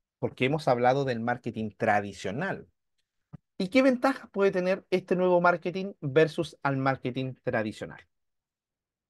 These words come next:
Bien, como definición, podríamos decir que el marketing digital es toda actividad que una empresa, persona, artista,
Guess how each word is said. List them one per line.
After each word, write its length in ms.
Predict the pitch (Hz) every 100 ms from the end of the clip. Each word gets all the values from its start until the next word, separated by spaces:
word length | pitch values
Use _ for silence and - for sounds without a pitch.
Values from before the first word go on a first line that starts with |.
| _ _ _ _ _ _ _ _ _ _ _ _ _ _
Bien, 240 | 143 156 - _ - _ _ _ _
como 240 | - 247 254
definición, 720 | 254 240 240 - 214 185 233 -
podríamos 500 | 143 143 156 165 170
decir 320 | 156 185 180
que 100 | 180
el 100 | 160
marketing 560 | 156 160 175 165 170 -
digital 680 | 135 135 139 139 117 175 - _ _ _ _ _ -
es 220 | 135 -
toda 260 | - 208 214
actividad 680 | 190 - 165 135 151 131 _ _ _ _ _ _ _
que 80 | 151
una 220 | 165 180
empresa, 720 | 170 147 160 160 151 - - _ _ _ _ _
persona, 800 | - 151 131 - 165 151 107 - _ _ _ -
artista, 800 | 160 156 156 175 151 - 78